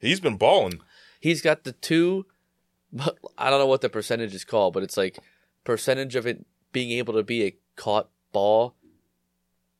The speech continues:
Speaker 2: He has the two most least likely balls ever thrown in the end zone to be caught for a touchdown. The one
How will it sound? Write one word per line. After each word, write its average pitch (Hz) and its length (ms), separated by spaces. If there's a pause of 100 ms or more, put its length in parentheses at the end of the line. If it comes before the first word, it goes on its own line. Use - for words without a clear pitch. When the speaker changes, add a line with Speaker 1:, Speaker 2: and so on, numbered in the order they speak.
(220)
Speaker 2:
He 120 180
has 123 360
the 113 120
two 135 600 (240)
most 113 480
least 123 380
likely 117 340
balls 104 580
ever 107 240
thrown 113 440
in 104 80
the 101 160
end 107 160
zone 95 300
to 101 100
be 95 100
caught 95 280
for 104 100
a 95 60
touchdown. 90 560
The 113 100
one 131 360